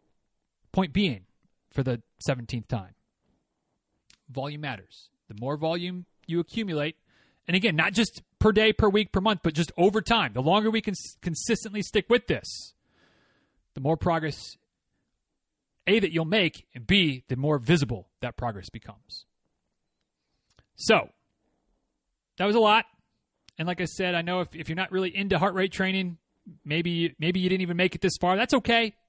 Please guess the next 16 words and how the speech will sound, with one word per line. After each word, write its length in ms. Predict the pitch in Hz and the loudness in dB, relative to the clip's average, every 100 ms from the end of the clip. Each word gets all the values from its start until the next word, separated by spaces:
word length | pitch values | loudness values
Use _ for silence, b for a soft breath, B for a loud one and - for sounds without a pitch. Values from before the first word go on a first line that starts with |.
| _ | _
Still 240 | - 240 202 | -8 -4 -2
love 180 | 185 | 0
you. 100 | 180 170 _ _ _ _ _ _ _ _ _ _ _ _ _ _ _ _ _ _ _ _ _ _ _ _ _ _ _ _ _ - | -2 -6 _ _ _ _ _ _ _ _ _ _ _ _ _ _ _ _ _ _ _ _ _ _ _ _ _ _ _ _ _ -4
But 80 | |
it's 100 | 151 | -4
the 220 | - - 220 | -4 0 0
same 80 | |
principles 380 | - 226 - 185 | 4 2 2 0
that 100 | 180 | 0
apply 280 | 156 180 175 | 0 2 0
for 140 | - 185 | -2 -2
any 120 | 190 | -2
type 220 | 180 170 | 0 -2
of, 80 | 151 | -2
you 80 | |
know, 80 | 151 | -4